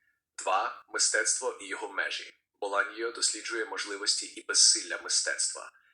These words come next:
Чи може література свідчити про зло? Чи здатна вона зупинити насильство?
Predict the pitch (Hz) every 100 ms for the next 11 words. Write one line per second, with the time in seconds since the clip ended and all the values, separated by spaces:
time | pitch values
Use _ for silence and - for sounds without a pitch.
0 | _ _ _ - 107 104 110 107 110 101
1 | 117 117 - 95 - - 101 92 104 95
2 | - - _ - 107 - 101 101 101 90
3 | 87 - - 98 90 - - - 113 -
4 | -